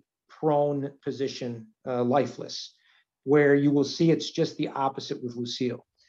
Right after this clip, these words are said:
Uh, Lucille is in a very contorted position. What most likely happened is John was killed first and Lucille was killed second. And during the murder of John,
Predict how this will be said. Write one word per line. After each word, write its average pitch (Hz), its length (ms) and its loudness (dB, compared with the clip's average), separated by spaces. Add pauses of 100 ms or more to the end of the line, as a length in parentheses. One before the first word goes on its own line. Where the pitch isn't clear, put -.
(280)
Uh, 131 80 4
Lucille 156 520 4
is 139 160 4
in 143 100 2
a 143 40 -2
very 147 300 2
contorted 131 600 -4
position. 123 440 -12 (220)
What 156 180 -2
most 151 260 0
likely 233 400 0
happened 190 600 -4
is 139 260 -8
John 170 560 0
was 165 220 -4
killed 156 400 -2
first 180 480 -2 (560)
and 147 680 -4 (120)
Lucille 170 920 2
was 147 280 -2
killed 147 360 -2
second. 175 520 -2 (640)
And 143 340 -2
during 170 300 2
the 160 80 2
murder 160 400 0
of 131 100 -6
John, 160 560 -4